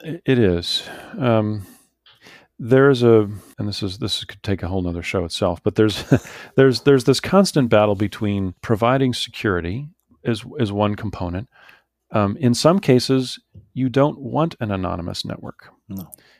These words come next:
Speaker 1: And there are legitimate cases where the, where le-, an anonymous network is undesirable, right? Where you're in a large corporation, if you have,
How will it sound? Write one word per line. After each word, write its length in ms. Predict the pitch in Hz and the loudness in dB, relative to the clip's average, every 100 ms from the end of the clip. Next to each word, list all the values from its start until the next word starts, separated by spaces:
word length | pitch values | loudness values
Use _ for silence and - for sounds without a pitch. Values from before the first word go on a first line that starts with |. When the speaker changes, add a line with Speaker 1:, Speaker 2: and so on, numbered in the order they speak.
| _ _ - | _ _ -6
Speaker 1:
And 200 | 107 113 | -2 2
there 100 | 117 | 4
are 180 | 143 | 6
legitimate 580 | 135 113 135 147 180 123 | 4 2 2 2 2 -2
cases 420 | - 143 - 131 | -2 -2 -2 -4
where 280 | 131 131 127 | -2 0 0
the, 140 | 117 120 | -2 0
where 220 | 120 120 | 2 2
le-, 160 | 113 107 | 0 -2
an 120 | 117 | -6
anonymous 400 | 107 113 123 - | -4 -2 -4 -2
network 300 | 123 123 107 | -4 -4 -6
is 140 | 107 - | -8 -4
undesirable, 880 | 113 139 123 117 156 107 80 - - | -4 -4 -2 -2 -2 -4 -6 -10 -10
right? 260 | 110 120 | -8 -6
Where 140 | 151 107 | -6 -4
you're 180 | 107 110 | -4 -4
in 60 | |
a 60 | 104 | -2
large 280 | 98 110 - | 0 0 0
corporation, 500 | 120 117 110 123 117 | -4 -2 -2 -2 -4
if 120 | - | -4
you 80 | |
have, 100 | 104 | -4